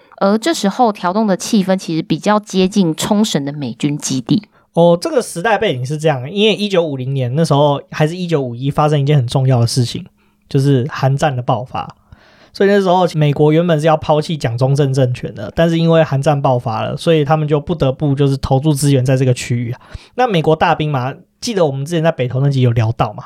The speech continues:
Speaker 2: 就是韩战跟越战这两场战争，所以很多美国大兵都在亚洲打仗，休假的时候就需要就是来放
Speaker 1: 一些慰藉。
Speaker 2: 对，放松一下。
Speaker 1: 嗯嗯。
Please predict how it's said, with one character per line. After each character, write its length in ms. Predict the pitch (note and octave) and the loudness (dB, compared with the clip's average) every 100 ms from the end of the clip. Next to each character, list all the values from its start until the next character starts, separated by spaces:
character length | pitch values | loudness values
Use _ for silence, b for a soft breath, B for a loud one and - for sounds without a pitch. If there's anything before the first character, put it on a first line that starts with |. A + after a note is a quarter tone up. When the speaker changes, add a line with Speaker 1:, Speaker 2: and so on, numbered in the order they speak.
| - - | -14 -4
Speaker 2:
就 100 | D#3+ | -2
是 60 | |
韩 200 | D3+ C3+ | 0 0
战 180 | D3 D#3 | 0 0
跟 140 | D3 | 0
越 160 | D#3+ D3 | 2 2
战 140 | D3 | 2
这 80 | C#3+ | 0
两 160 | D3 C3 | 0 2
场 180 | C3+ A#2+ | 0 0
战 180 | C#3+ B2+ | 0 0
争， 160 | B2+ B2 | 0 0
所 120 | E3 | 0
以 40 | |
很 140 | C3 B2+ | 0 2
多 220 | D3+ D3+ B B B | 2 2 B B B
美 140 | D3 C#3 | 0 2
国 100 | C#3 | 2
大 160 | D#3+ | 0
兵 140 | C#3+ C#3+ | -2 -2
都 140 | C#3+ | 0
在 160 | D3 C3+ | 2 0
亚 160 | A#2 | 0
洲 160 | B2 C3 | 0 0
打 180 | A#2 A#2 | -2 -4
仗， 220 | C#3+ A2+ - b b b | -4 -6 -10 b b b
休 220 | - G#3+ | 0 2
假 200 | A3+ A3 | 4 2
的 60 | C#3 | 0
时 80 | C#3 | -2
候 120 | C3+ | -2
就 100 | D3 | -2
需 200 | C#3 D3 | -2 2
要 260 | D3 C3 B2+ | 4 4 2
就 100 | C3 | 0
是 240 | C#3 C3+ | 2 2
来 300 | B2 A2+ A2 | 4 2 2
放 100 | A#2 | 2
Speaker 1:
一 380 | A#2+ A#2+ A#2+ C3+ | 4 2 2 2
些 160 | G#3+ G#3 | 2 2
慰 220 | A#3+ E3+ | 2 -2
藉。 340 | - G3+ C3+ | -6 -4 -2
Speaker 2:
对， 220 | B2+ D3+ | 0 -2
放 260 | B2 C#4 D3+ | 0 -2 -2
松 260 | - D3 C3+ | -2 -2 -2
一 60 | |
下。 320 | B2+ A#2+ - - | -2 -4 -4 -2
Speaker 1:
嗯 180 | G3+ F3 | 2 2
嗯。 200 | D3+ D#3 | 0 -8